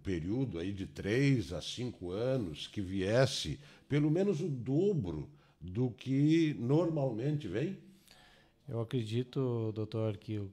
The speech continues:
Speaker 2: que tá nos faltando é uma boa articulação política interna.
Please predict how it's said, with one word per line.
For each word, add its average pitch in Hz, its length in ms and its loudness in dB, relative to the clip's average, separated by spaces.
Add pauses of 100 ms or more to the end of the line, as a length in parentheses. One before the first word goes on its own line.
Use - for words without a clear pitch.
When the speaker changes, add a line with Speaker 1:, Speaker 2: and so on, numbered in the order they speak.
Speaker 2:
que 110 140 -8
tá 120 240 -4
nos 127 360 0
faltando 110 840 -2 (100)
é 107 140 -6
uma 110 320 -2
boa 113 280 -4
articulação 113 640 -6
política 113 460 -4
interna. 104 720 -6